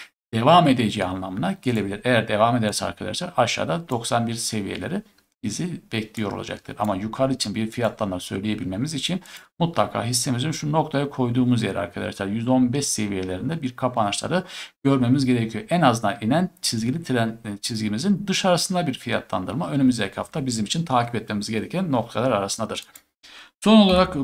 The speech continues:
Borusan arkadaşlar. Borusan hisse senedimize düşüş trendimizin devam ettiğini daha önce de dile getirmiştik. Düşen trendimizin henüz yukarısında yani dışarısında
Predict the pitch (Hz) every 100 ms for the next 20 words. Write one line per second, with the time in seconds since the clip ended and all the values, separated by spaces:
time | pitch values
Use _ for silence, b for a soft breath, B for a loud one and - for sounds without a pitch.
0 | 131 151 165 175 - - _ _ _ _
1 | _ _ - 151 147 117 107 107 107 151
2 | 156 147 123 123 123 131 120 - - 131
3 | 123 - - 127 117 120 110 117 117 B
4 | B B - 120 - 170 - 147 139 143
5 | 143 143 143 113 107 131 151 139 - 107
6 | 104 135 120 110 101 98 98 95 98 -
7 | 90 92 170 170 - - 110 - 170 -
8 | 147 135 127 135 127 147 139 139 127 123
9 | 127 131 127 - 120 107 110 104 107 107
10 | 120 113 - 113 110 98